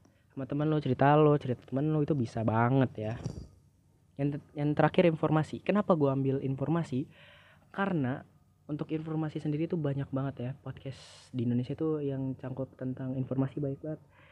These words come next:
Kayak misalnya Dokter Cinta, podcast Dokter Cinta, dokter yang lain, bla bla bla, tuh banyak banget informasi tuh. Untuk pengajaran juga bisa kok, kayak, eh, ngajarinnya tentang kayak bahasa Inggris ya, lebih ke British,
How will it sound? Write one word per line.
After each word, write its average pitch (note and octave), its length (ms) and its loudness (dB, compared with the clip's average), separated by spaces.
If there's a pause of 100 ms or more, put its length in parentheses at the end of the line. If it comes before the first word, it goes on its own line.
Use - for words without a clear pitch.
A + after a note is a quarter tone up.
(200)
Kayak A#2 160 -8 (100)
misalnya A2+ 320 -2
Dokter A#2+ 500 6
Cinta, D3 920 4
podcast C3+ 360 -2
Dokter - 280 0
Cinta, D3+ 560 -2 (640)
dokter C3+ 400 -6
yang C#3+ 200 -2
lain, D3+ 600 -2 (240)
bla D3 240 0
bla D3+ 240 4
bla, E3+ 280 2
tuh F#3+ 120 2
banyak D3+ 240 2
banget F3 200 0
informasi E3+ 440 -2
tuh. F3+ 120 -4 (360)
Untuk F#3+ 240 0
pengajaran A3+ 480 4
juga C#3+ 240 6
bisa B2+ 240 0
kok, - 240 -8 (160)
kayak, D3+ 320 -4 (880)
eh, D#3 720 0 (160)
ngajarinnya D#3 480 2
tentang F3 320 -2
kayak D3+ 160 -2
bahasa D3 200 -2
Inggris D3+ 280 -2
ya, C3+ 80 -2
lebih C3 240 -4
ke C3 120 -2
British, B2+ 840 -4